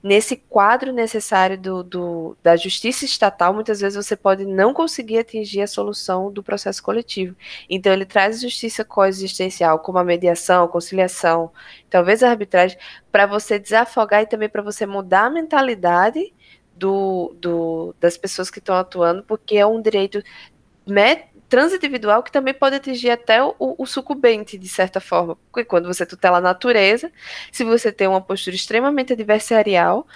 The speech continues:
você não está tendo uma postura colaborativa, cooperativa, você tá atrasando um processo que ele é de extrema necessidade, extrema relevância pra uma faixa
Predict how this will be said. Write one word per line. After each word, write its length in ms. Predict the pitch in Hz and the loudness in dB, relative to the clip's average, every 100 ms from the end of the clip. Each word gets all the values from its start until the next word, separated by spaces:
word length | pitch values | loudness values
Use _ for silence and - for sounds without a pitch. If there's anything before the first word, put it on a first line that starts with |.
| - - | -20 -2
você 220 | 220 233 | 0 2
não 140 | 247 349 | 2 0
está 180 | - | -2
tendo 300 | 330 254 233 | 0 0 2
uma 140 | 220 214 | 0 -2
postura 340 | 214 - 190 | -4 -4 -4
colaborativa, 840 | 190 185 185 180 175 - 190 202 | 2 2 4 2 0 -2 -2 0
cooperativa, 840 | 196 196 202 190 190 - 202 233 262 - - - | 0 0 2 2 2 -4 -4 -2 -4 -8 -10 -4
você 200 | 220 240 | 0 0
tá 240 | - 262 | 2 0
atrasando 960 | 359 359 277 208 190 214 302 294 202 - | 2 2 2 2 2 2 0 -2 -6 -6
um 140 | 220 247 | -10 -2
processo 960 | 247 196 - 196 214 285 - 214 190 _ - - _ | 0 0 0 0 0 -2 -6 -8 -10 _ -20 -20 _
que 160 | - 262 | -4 2
ele 220 | 269 294 | 4 4
é 80 | 320 | 2
de 140 | 320 | -2
extrema 840 | 415 - - - _ 330 285 311 415 | -6 -6 -8 -14 _ 0 2 0 -2
necessidade, 720 | 415 392 - - 285 226 240 | -4 -4 -6 -4 0 2 0
extrema 280 | - 269 277 | -2 0 2
relevância 920 | 269 277 320 370 247 240 302 392 320 | 4 4 2 0 2 2 4 0 -4
pra 160 | 294 254 | -4 -4
uma 120 | 262 | -4
faixa 500 | - 262 285 - | 0 0 0 -4